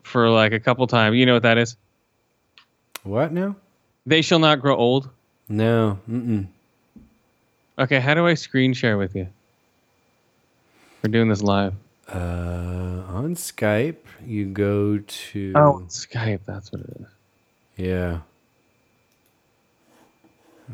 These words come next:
Speaker 2: do you
Speaker 1: Okay,
Speaker 2: do that?
Speaker 1: yeah. File.
Speaker 2: I'm looking. Oh, that's right. You're on, um,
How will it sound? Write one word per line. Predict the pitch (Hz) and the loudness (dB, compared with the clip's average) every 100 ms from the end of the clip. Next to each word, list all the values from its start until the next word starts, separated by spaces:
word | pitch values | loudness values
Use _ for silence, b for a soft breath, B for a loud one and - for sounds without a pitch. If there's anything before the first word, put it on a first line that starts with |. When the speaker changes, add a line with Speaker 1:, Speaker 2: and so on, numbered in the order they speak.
| 113 | -16
Speaker 2:
do | 98 | 0
you | |
Speaker 1:
Okay, | 120 107 104 | 0 0 -4
Speaker 2:
do | 104 | -4
that? | |
Speaker 1:
yeah. | 107 - _ _ _ _ _ _ _ | -6 -8 _ _ _ _ _ _ _
File. | - 117 120 127 _ _ _ _ _ _ _ _ _ _ _ - | 2 4 4 0 _ _ _ _ _ _ _ _ _ _ _ -18
Speaker 2:
I'm | 90 82 78 | -12 -10 -10
looking. | 76 85 78 - _ _ _ _ _ _ _ _ _ _ _ _ _ _ _ _ _ _ _ _ b b b b b b b b b b b b _ _ - | -12 -12 -14 -16 _ _ _ _ _ _ _ _ _ _ _ _ _ _ _ _ _ _ _ _ b b b b b b b b b b b b _ _ -6
Oh, | 131 120 | 0 2
that's | 113 110 120 | 2 0 0
right. | 107 101 | 0 2
You're | 110 120 | 0 2
on, | 117 110 107 110 | 4 4 2 0
um, | 104 101 95 92 92 92 | -2 0 0 0 -2 -4